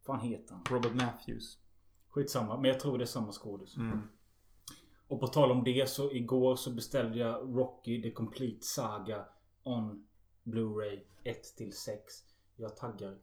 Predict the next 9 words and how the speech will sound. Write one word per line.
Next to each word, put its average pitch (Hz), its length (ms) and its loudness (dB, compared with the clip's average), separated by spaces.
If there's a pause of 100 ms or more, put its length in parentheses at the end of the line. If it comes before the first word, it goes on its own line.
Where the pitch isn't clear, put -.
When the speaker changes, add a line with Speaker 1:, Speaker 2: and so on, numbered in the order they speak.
(120)
Speaker 1:
kuk. 101 200 -8 (300)
Speaker 2:
Jag 123 140 2
vill 123 80 4
ju 127 100 6
nästan 127 440 2
köra 123 280 6
in 123 140 4
en 127 200 2
meme, 147 440 0